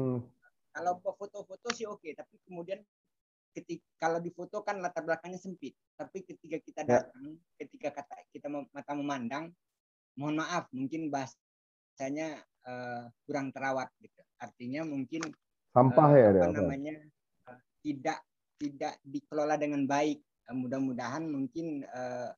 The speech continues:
Speaker 2: karena Unitika sudah memulainya, Uni, Uniliza tadi mengatakan sudah mulainya
Speaker 1: Ya.
Speaker 2: datang ke orang tua, bertanya dan kemudian minta, kalau di, di, di Minang minta sipai ke orang tua gitu.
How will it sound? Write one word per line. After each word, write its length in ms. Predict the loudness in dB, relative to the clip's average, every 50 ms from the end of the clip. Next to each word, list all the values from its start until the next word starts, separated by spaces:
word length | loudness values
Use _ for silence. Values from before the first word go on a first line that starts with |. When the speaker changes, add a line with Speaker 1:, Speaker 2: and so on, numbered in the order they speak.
| _ _ _ _
Speaker 2:
karena 340 | -8 -8 -4 -4 -4 -4 -2
Unitika 640 | -2 0 0 0 -2 -4 -10 -14 -6 -4 -4 -4
sudah 320 | -4 -8 -10 -6 -6 -4 -4
memulainya, 1040 | -2 -4 -2 0 0 0 2 2 2 4 4 4 4 2 2 0 -2 -4 -6 -10 -12 _
Uni, 220 | -6 -4 -4 -4 -4 -6 -10 _
Uniliza 460 | -6 -4 -2 -2 0 0 0 0 0 -2
tadi 320 | -2 -4 -6 -6 -8 -8 -10
mengatakan 440 | -10 -8 -8 -6 -6 -6 -6 -6 -8
sudah 180 | _ -10 -8
mulainya 460 | -6 -4 -4 -2 -2 0 4 4 4
Speaker 1:
Ya. 160 | 4 4 0 -4
Speaker 2:
datang 240 | -4 -8 -8 -8
ke 100 | -8 -6
orang 320 | -4 -4 -2 -2 -2 -6 -8
tua, 300 | -6 -4 -2 -2 -2 -4 -10 -14 _ _ _ _ _ _
bertanya 760 | -4 -4 -4 -4 -4 -4 -2 0 0 0 2 2 0 0 0
dan 240 | 0 0 0 -2 -4
kemudian 440 | -4 -4 -4 -2 0 0 0 0 0
minta, 540 | -2 -2 -2 -2 -2 -2 -2 -4 -6 -8 -10 -10 _ _ _ _
kalau 240 | -4 -2 0 0 0
di, 380 | 0 0 0 2 2 0 -2 -4
di, 220 | -4 -2 -2 -2
di 120 | -2 -2 -4
Minang 300 | -2 -2 -2 -2 -2 -2
minta 260 | 0 0 -2 -2 -2 -6
sipai 420 | -8 -10 -10 -8 -4 -2 -2 -2
ke 180 | -2 _ _ -10
orang 200 | -8 -6 -6 -6
tua 320 | -4 -2 -2 0 0 0 -2
gitu. 200 | -6 -12 _